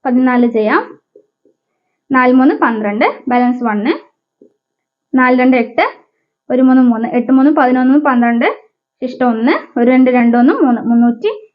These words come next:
ഇരുപത്തിരണ്ട്. ഓക്കെ, അപ്പൊ ആൻസർ എന്ന് പറഞ്ഞാൽ എത്രയാണ്? മുന്നൂറ്റി ഇരുപത്തിരണ്ട് എന്ന് കിട്ടി. ഇനി നെക്സ്റ്റ് ക്വസ്റ്റ്യൻ ഇതാണ്. ഒരു സംഖ്യയുടെ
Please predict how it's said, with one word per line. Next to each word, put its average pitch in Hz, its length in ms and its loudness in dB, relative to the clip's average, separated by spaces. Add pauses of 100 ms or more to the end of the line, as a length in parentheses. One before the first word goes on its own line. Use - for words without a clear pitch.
(100)
ഇരുപത്തിരണ്ട്. 240 600 -4 (300)
ഓക്കെ, - 240 -10
അപ്പൊ 208 300 -8
ആൻസർ 220 260 -4
എന്ന് 240 120 4
പറഞ്ഞാൽ 240 160 2
എത്രയാണ്? 233 300 -6 (400)
മുന്നൂറ്റി 240 920 -2
ഇരുപത്തിരണ്ട് 233 1080 -4
എന്ന് 240 240 -4
കിട്ടി. 427 180 -10 (1200)
ഇനി 302 100 2
നെക്സ്റ്റ് 330 300 -2
ക്വസ്റ്റ്യൻ 285 320 0
ഇതാണ്. 254 400 0
ഒരു 339 140 0
സംഖ്യയുടെ 285 640 -2